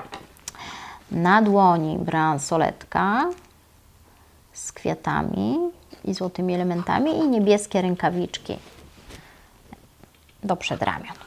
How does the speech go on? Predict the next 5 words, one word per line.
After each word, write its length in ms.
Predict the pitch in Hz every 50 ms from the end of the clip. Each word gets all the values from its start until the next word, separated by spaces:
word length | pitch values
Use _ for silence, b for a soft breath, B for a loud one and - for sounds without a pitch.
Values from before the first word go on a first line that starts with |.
| - - - - - - - - - - - - - - - - B B B B B B B B B B -
A 160 | - 302 330
teraz 380 | - 302 269 240 226 - - -
suknia. 460 | - 180 - - - - - - 214 - - - - - - - - - _ - B B B B B B B B B B B B B - -
Gorset 560 | 220 214 254 269 262 262 262 - 196 180 -
niebieski, 840 | 202 196 196 196 214 220 208 202 202 - - - 175 165 165 170